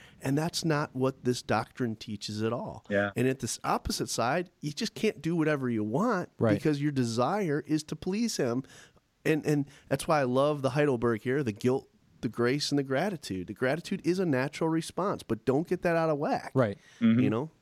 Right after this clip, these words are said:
Speaker 3: Our, our, our good works and our faithfulness and any good deeds we do are out of gratitude. It's not done to merit any type of favor with God because that's already been perfectly achieved and
Speaker 2: Yeah.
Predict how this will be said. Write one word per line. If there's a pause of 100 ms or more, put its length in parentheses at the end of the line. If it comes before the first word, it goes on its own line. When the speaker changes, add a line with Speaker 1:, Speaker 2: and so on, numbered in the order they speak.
Speaker 3:
Our,
our,
our
good
works
and
our
faithfulness
and
any
good
deeds
we
do
are
out
of
gratitude. (360)
It's
not
done
to
merit (160)
any
type
of
favor
with
God
because
that's
already
been
perfectly
achieved (420)
and (280)
Speaker 2:
Yeah.